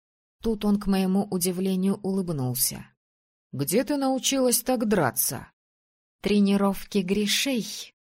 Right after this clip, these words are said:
театрально прошептала я. «На них учат древние техники удара в пах». «Главное, что сработало». Я захохотала.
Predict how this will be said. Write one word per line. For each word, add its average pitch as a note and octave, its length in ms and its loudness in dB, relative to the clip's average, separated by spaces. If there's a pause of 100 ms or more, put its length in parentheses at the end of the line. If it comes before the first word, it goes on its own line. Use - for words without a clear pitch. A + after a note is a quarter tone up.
(180)
театрально F3+ 760 -2
прошептала F3 680 -2
я. D#3+ 380 -4 (440)
«На A#3 180 4
них C4+ 340 0
учат A3 360 2
древние G#3+ 420 2
техники G3+ 520 0
удара F3 420 0
в - 120 -14
пах». - 500 -8 (1080)
«Главное, D#3 680 -2
что F3+ 240 -2
сработало». F#3 880 -2 (420)
Я G3+ 280 6
захохотала. E3 960 0